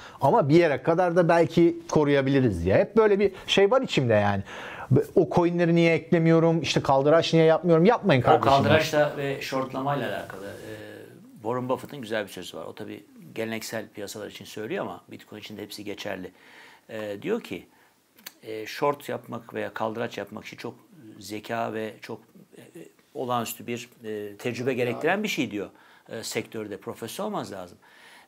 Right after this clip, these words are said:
Speaker 2: E, aptalsanız diyor veya tecrübesizseniz, bunu nasıl değerlendirirsen değerlendir, sakın denemeyin diyor. Çünkü çok gelişmiş bir mekanizma diyor. Kaldıraç ve short mekanizması, tersine şey yapmak.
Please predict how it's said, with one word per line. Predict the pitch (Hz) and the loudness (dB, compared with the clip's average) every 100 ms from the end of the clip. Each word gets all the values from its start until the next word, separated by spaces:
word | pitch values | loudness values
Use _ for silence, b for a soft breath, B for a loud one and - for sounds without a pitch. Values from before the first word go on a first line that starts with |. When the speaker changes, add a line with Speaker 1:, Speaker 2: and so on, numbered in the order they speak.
| - | -14
Speaker 2:
E, | 113 - | -14 -6
aptalsanız | 127 - 185 247 - 104 80 | -6 -4 -4 -4 -4 -8 -10
diyor | 85 101 190 _ _ | -10 -10 -12 _ _
veya | 117 113 104 | -4 -4 -4
tecrübesizseniz, | - 98 101 95 110 - 82 85 - | -10 -10 -8 -6 -6 -8 -10 -12 -14
bunu | 98 | -14
nasıl | 101 98 | -14 -8
değerlendirirsen | 95 95 92 90 92 | -6 -6 -8 -12 -10
değerlendir, | 92 - - 185 - b b | -10 -10 -10 -12 -12 b b
sakın | - - 185 214 | -8 -6 -4 -4
denemeyin | 202 196 123 92 | -2 -4 -4 -6
diyor. | 90 113 - | -6 -8 -8
Çünkü | 156 156 | -12 -4
çok | - 131 | -2 -2
gelişmiş | 131 127 - 135 117 | -4 -4 -8 -10 -10
bir | |
mekanizma | 107 98 95 87 87 | -8 -6 -8 -8 -10
diyor. | 90 | -8
Kaldıraç | - 104 110 127 117 | -4 -2 -2 -6 -4
ve | 139 147 | -6 -6
short | - 131 117 101 | -2 -2 -2 -4
mekanizması, | 95 87 82 87 | -10 -12 -14 -14
tersine | - 110 - 101 | -2 -2 -2 -8
şey | 85 | -8
yapmak. | 80 - - | -10 -12 -20